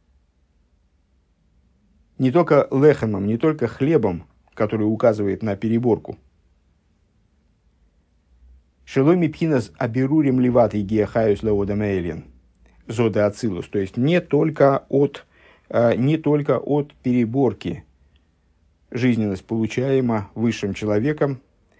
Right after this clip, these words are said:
то есть в данном контексте Зеранпин мира ацилус. «Каинина ахило бехоэль»,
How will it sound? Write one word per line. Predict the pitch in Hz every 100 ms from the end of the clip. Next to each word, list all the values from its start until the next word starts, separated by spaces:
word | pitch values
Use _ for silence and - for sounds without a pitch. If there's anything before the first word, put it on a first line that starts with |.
| _ _ _
то | 123
есть | 101 87
в | 104
данном | 101 95
контексте | 92 101 139 127 127
Зеранпин | 107 113 110 104 104 92 - -
мира | 110 104 104
ацилус. | - 104 82 - - _ _ _ _ _ _ _ _
«Каинина | 123 123 143 135 123 107 107
ахило | 107 - 156 160 127
бехоэль», | 110 120 135 113 90